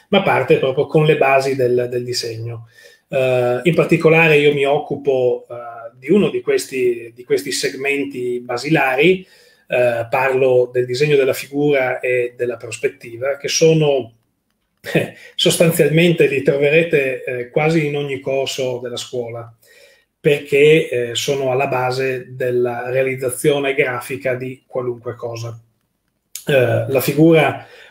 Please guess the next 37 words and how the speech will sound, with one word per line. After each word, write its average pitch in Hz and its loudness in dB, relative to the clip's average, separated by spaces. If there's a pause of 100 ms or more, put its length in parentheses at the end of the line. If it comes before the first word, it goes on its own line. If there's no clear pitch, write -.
(100)
ovviamente 139 2
può, 131 0
eh, 117 -12
spaventare 131 -4
chi, 131 -6
anche 123 -8
in 123 -10
questo 123 -8
caso, 143 0
chi 143 -6
non 139 -4
ha 131 -4
mai, 131 -2 (420)
eh, - -10
preso 165 4
in 156 4
considerazione 135 2
di 135 -4
disegnare 131 0
nel 120 -12
corso 127 -6
della 120 -6
propria 120 -8
vita 165 0
e - -4
magari 127 0
si - -4
avvicina 147 0
a 143 0
questo 131 -2
corso 151 2 (640)
più 180 4
per 170 4
la 151 4
volontà 143 0
di, 135 -10 (200)
mm, 131 -10